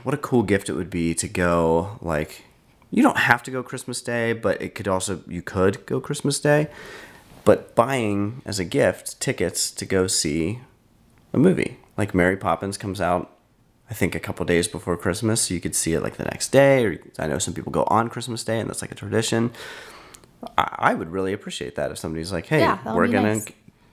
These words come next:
Speaker 1: you know, even if it's just a gift card, but it's, like, the intent is, "Hey, we're gonna go see this Disney movie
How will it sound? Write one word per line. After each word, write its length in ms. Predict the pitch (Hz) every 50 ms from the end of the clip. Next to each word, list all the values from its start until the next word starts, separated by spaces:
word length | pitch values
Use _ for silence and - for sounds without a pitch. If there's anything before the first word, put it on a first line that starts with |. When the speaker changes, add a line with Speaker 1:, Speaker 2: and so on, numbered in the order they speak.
| _ -
Speaker 1:
you 60 | 135
know, 140 | 110 85 90
even 160 | 143 165 175
if 100 | 156 156
it's 120 | 143 139 -
just 180 | 127 - -
a 40 | -
gift 220 | 110 110 - -
card, 280 | - 87 82 82 85 -
but 80 | 85 80
it's, 140 | - - -
like, 140 | 85 80 -
the 100 | 98 92
intent 360 | 87 - - 104 90 82 -
is, 200 | 76 69 76 -
"Hey, 100 | 135 135
we're 100 | - 113
gonna 120 | 120 120 110
go 120 | 98 95
see 140 | - - 95
this 160 | 95 104 98
Disney 300 | - - 98 113 107 90
movie 380 | 80 78 73 76 - 92 101